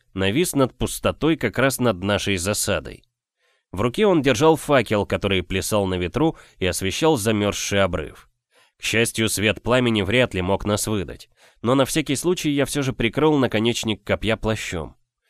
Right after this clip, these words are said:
В бликах факела я с изумлением разглядел на оске высокий конический шлем, увенчанный на макушке длинным бронзовым гребнем. Воин исчез, не заподозрив неладного.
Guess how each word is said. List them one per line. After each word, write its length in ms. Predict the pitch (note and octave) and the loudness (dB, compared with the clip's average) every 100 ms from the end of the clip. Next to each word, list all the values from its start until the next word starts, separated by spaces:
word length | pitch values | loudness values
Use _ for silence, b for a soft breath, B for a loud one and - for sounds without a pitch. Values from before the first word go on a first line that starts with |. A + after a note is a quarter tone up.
| _ _ _ | _ _ _
В 120 | F2 | -8
бликах 420 | F2 A#2+ A2 F#2+ - | -2 -2 0 -4 0
факела 360 | C#3+ C#3 C3 | 0 2 2
я 180 | A2 G#2+ | 2 2
с 100 | - | -2
изумлением 560 | F#2+ G2 A#2 A#2+ G#2+ G2 | -2 0 2 2 2 0
разглядел 580 | E2+ F2 G2 G2+ A#2+ | -2 -2 -2 2 2
на 220 | A2 G2+ - | 2 0 -2
оске 420 | D3 D3+ - C#3+ b b b | -2 -2 -2 -4 b b b
высокий 540 | G2 G#2 - E3+ E3+ | -4 -2 -2 -2 -2
конический 640 | C#3 B2 C3 C3 B2+ - C3 | -2 0 0 0 -4 -2 -2
шлем, 440 | - G2+ G2 F2 b b b | -2 0 0 0 b b b
увенчанный 640 | F#2+ F2 C3+ B2+ G#2+ G2+ | -6 0 0 0 0 0
на 120 | F#2 | 0
макушке 500 | F#2 F2+ D#3 D3+ - | 0 0 -2 -4 -4
длинным 440 | F2+ G#2+ C3 A#2+ F#2 | -4 0 0 0 0
бронзовым 500 | G2 G2+ F#2 G2+ G2 | 0 0 0 0 0
гребнем. 520 | G2 G2 C#2 B1+ - _ b b b | 0 -2 -2 -10 -16 _ b b b
Воин 380 | G#2+ C#3+ F3+ F3+ | -2 2 4 4
исчез, 480 | - - D#3 A2 G2 | 0 -2 0 0 0
не 160 | G2 | -2
заподозрив 640 | F2 E2+ G2 G#2+ G#2 G#2 - | -2 -2 0 2 2 0 0
неладного. 580 | G#2+ G#2 D#2+ C2 A#1+ | 2 2 0 -4 -14